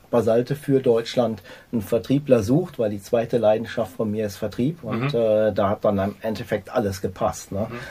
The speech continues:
Speaker 1: Also ein, äh, Unternehmen, was total innovativ ist, auch im Thema Design, aber gleichzeitig eben auf dem deutschen Markt, äh, jemand gesucht hat, der, der das Ganze zum Erfolg bringt. Und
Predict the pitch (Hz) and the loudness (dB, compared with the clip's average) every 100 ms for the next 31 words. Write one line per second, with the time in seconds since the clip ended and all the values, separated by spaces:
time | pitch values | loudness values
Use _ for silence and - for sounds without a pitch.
0 | - - 95 98 104 104 104 - 101 98 | -18 -4 -2 0 0 0 -2 -2 -2 -2
1 | - 135 131 113 117 123 113 110 107 - | 0 2 4 4 4 4 4 -2 -4 -8
2 | 113 110 101 - - 110 104 123 - 117 | 0 0 0 -8 -12 -12 -2 -2 0 0
3 | 110 104 - - - 113 107 107 - 123 | 0 -4 -16 -6 -2 -2 0 -2 0 0
4 | 117 113 - 98 - 107 98 107 107 104 | 0 -6 -4 -2 -2 -2 -4 -4 -4 -4
5 | 104 98 92 139 151 104 104 104 95 101 | -2 0 0 0 0 -2 -2 0 0 0
6 | - 113 104 98 98 - - - - 107 | -4 0 0 -2 -8 -10 -20 -20 -2 0
7 | 104 107 113 104 107 - 104 101 113 - | 2 0 0 0 -2 -2 -4 0 -2 0
8 | 117 107 107 110 110 104 104 120 120 - | 0 0 0 0 -2 -2 -4 -4 -2 -2
9 | 104 113 101 104 95 110 117 107 - 107 | -2 -2 0 -2 0 -4 -4 -6 -2 -2
10 | 92 107 117 - 127 156 147 120 | 0 -2 -2 0 2 2 -2 -10